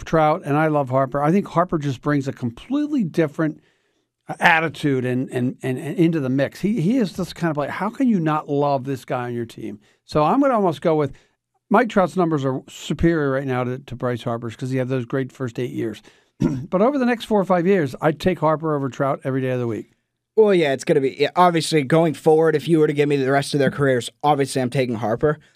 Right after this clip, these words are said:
Speaker 2: But if we're picking at the start, they're both twenty years old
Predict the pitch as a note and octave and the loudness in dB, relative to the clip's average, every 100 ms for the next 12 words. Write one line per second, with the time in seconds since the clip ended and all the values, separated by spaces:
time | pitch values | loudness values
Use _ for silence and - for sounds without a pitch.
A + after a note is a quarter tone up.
0 | - C#3+ C3+ D3+ F#3 F#3+ G3 G#3+ F3 D3 | -6 -4 0 0 0 0 0 0 0 -2
1 | - - - C#3+ C#3+ D#3 - C#3 B2 C3+ | -6 -10 -2 2 2 2 0 -2 0 0
2 | C3+ D3+ D3 C#3 B2+ B2 B2+ C3 C#3 | -2 -2 0 0 -2 0 0 0 -4